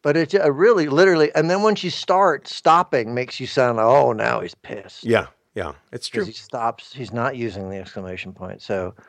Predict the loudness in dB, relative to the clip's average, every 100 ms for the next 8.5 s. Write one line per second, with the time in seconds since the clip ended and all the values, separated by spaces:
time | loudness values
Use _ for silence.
0 | _ _ _ 0 4 4 4 0 0 -4
1 | -6 -6 -8 -4 0 0 0 -4 -8 -20
2 | _ _ _ _ _ -8 -8 -8 -6 -4
3 | -2 -4 -10 _ -4 -4 -4 0 0 0
4 | -4 -8 -8 -6 -4 -6 -10 _ _ _
5 | _ _ _ _ _ _ _ _ _ 2
6 | 2 2 0 -4 -6 -10 -6 -4 -2 -2
7 | -6 -8 -10 -14 -10 -6 -4 -2 -2 -2
8 | 0 -2 -2 -4 -10